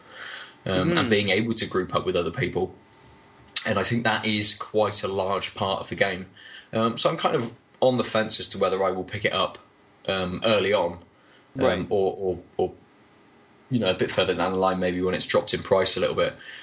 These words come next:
Speaker 1: But then you've got the whole idea within, in a month's time when it's dropped in price, are people still playing it that much? Um,
Speaker 2: <laughs> The Battlefront front conundrum.
Speaker 1: Exactly, exactly. So, I mean, it was good.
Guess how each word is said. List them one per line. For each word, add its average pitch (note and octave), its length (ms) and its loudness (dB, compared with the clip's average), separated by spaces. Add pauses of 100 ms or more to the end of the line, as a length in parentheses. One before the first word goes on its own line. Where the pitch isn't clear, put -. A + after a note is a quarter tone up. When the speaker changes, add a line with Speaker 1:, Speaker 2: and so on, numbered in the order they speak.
(140)
Speaker 1:
But A#2 120 4
then G2 640 0
you've F#2+ 200 -6
got D#2+ 120 0
the - 60 -2
whole F2+ 260 0
idea F2+ 240 0
within, F2+ 540 -4
in G2 140 0
a F2+ 40 0
month's F#2 320 0
time F#2+ 320 0
when F2+ 80 -2
it's F2 100 -6
dropped - 220 0
in F#2+ 80 -4
price, F#2 380 0
are F#2+ 220 2
people G2 380 -10
still F#2 320 0
playing F#2 420 0
it D#2 120 -4
that F2+ 160 0
much? - 480 -2 (640)
Um, F#2 400 -2
Speaker 2:
<laughs> C#3 200 -2
The A#2+ 100 -2
Battlefront A#2 640 -2
front C3+ 240 -4
conundrum. B2+ 580 -8 (920)
Speaker 1:
Exactly, - 580 0 (160)
exactly. G#2 600 0
So, A2 420 2 (1200)
I C3 40 0
mean, B2+ 80 4
it C3+ 60 2
was A2+ 100 -4
good. B2+ 300 4